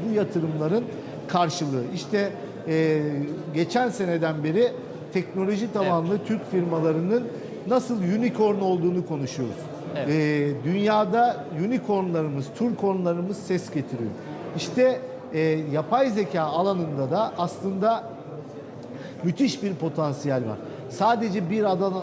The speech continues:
Speaker 1: alana odaklanarak değil, yapay zekayı kullanarak bütün sektörlerde çok farklı işlere imza atabilirsiniz. Çok farklı uygulamalar geliştirebilirsiniz. İşte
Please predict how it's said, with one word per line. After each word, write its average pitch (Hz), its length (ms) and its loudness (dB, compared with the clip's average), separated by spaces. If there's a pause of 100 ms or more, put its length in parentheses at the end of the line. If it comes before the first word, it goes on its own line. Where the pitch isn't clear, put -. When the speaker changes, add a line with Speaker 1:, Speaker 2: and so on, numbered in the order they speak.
Speaker 1:
alana 170 320 0
odaklanarak 151 760 -2
değil, 135 140 0 (400)
yapay 220 380 4
zekayı 165 540 0 (120)
kullanarak 170 560 2 (400)
bütün 269 260 2
sektörlerde 165 1040 2 (320)
çok 247 220 2
farklı 185 400 0
işlere 180 400 0
imza 160 340 2
atabilirsiniz. 143 680 -4 (140)
Çok 202 220 -2
farklı 160 400 -2
uygulamalar 160 600 2 (360)
geliştirebilirsiniz. 151 1000 0 (140)
İşte 226 400 -2